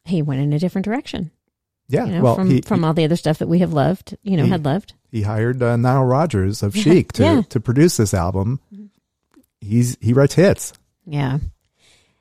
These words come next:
Speaker 1: This was, this song was released, well, it was nineteen eighty-three. It was on Let's Dance. And I was in, we, I was in my first year of college.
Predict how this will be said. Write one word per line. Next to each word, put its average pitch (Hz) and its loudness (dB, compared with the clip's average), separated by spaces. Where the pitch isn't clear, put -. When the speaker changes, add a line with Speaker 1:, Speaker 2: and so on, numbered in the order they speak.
Speaker 1:
This 240 0
was, 262 2
this 196 0
song 185 0
was 185 0
released, 160 -4
well, 139 -2
it - -10
was 165 -2
nineteen 143 -2
eighty-three. 139 -2
It 143 -2
was 147 -6
on 139 -4
Let's 135 -4
Dance. 143 -8
And 135 -2
I 147 -4
was 139 -4
in, - -14
we, 165 -2
I 185 0
was 180 -2
in 151 -4
my 143 -4
first 151 -8
year 127 -6
of - -14
college. - -16